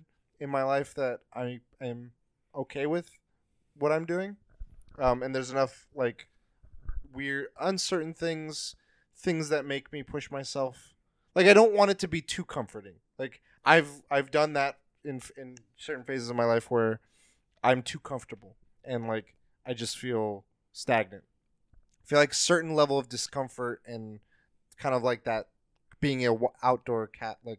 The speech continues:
what I, how I imagine mental, the mentality puts you in that discomfort of, like, "Okay, I gotta figure shit out.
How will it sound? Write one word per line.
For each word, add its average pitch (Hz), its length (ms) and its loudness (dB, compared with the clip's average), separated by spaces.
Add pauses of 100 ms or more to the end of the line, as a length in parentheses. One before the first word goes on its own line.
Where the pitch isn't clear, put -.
what 117 120 -4
I, 110 160 -4 (160)
how 117 140 -4
I 113 60 -4
imagine 110 360 -10
mental, 110 320 -12
the 120 100 -18
mentality 113 720 -6 (1200)
puts - 400 0
you 147 140 0
in 135 80 -2
that 123 200 0
discomfort 131 520 -6
of, 113 100 -2
like, 117 160 -4
"Okay, 123 160 -4
I 123 60 0
gotta 123 160 0
figure 123 200 -4
shit 117 220 -8
out. 101 200 -8